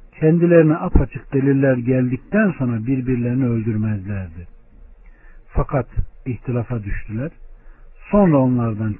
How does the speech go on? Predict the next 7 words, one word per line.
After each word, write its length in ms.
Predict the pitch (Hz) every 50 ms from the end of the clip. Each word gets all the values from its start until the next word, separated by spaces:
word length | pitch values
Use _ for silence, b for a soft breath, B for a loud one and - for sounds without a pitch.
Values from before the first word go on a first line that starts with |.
| - -
kimi 200 | 143 139 135 131
inandı, 640 | 123 110 107 101 101 98 95 90 92 123 160 185 - - - - _ - - - - - - - -
kimi 240 | 156 139 120 107 113
de 100 | 147 147
inkar 420 | 127 117 113 107 - 135 131 123
etti. 400 | 113 104 - - - - 98 92 - - b b b b b b b b b -
Allah 340 | - 151 151 156 170 170